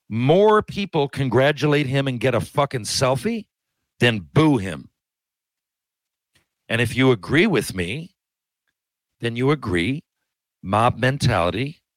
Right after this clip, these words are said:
took over. They are upset. They have a reason to be upset. They're fans. I bet you most of those people are good people.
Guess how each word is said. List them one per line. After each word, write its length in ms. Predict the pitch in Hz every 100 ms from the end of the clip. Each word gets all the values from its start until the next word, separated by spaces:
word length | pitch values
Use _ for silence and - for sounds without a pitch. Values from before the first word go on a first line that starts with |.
| _ _ _ _ _
took 220 | - 160
over. 400 | 180 208 151 73 _ _ _ _ _ _ _ _ _ _ _ _ _ _
They 140 | 123 139
are 260 | 175 190 -
upset. 720 | 139 - - 143 - - - -
They 120 | 120
have 200 | 120 156
a 60 | 165
reason 480 | 120 143 170 120 117
to 120 | 110
be 140 | 101
upset. 580 | 104 - - 90 147 - - _ _ -
They're 160 | 123
fans. 760 | 131 - 131 170 80 - - - _ _ _ _ _ _ _ _
I 100 | 117
bet 180 | 131 160
you 100 | 165
most 260 | 156 160
of 60 | 147
those 180 | 156 -
people 300 | 156 160 165
are 60 |
good 260 | 143 160 -
people. 420 | 147 202 92 71